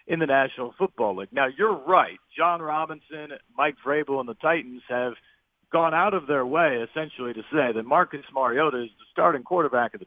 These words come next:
Titans, and Ryan Tannehill was brought in to be the backup. And Tannehill echoed those comments this week when he spoke to the media,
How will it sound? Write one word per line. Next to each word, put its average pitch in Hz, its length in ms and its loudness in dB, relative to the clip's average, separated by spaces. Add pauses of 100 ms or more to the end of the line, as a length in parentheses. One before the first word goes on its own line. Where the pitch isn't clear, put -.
Titans, 113 380 2
and 120 100 -16
Ryan 151 240 0
Tannehill 143 540 -2 (320)
was 139 260 -2
brought 156 300 4
in 151 340 -6 (360)
to 185 180 -2
be 190 140 -6
the 170 120 -2
backup. 196 540 -2
And 107 180 -18
Tannehill 147 540 -4 (240)
echoed 151 480 -2
those 135 280 0 (220)
comments 131 420 -2 (140)
this 147 140 -6 (100)
week 135 300 -2
when 131 160 -6
he 175 240 -4
spoke 117 320 -4
to 110 80 -20
the 113 80 -18
media, 107 400 -6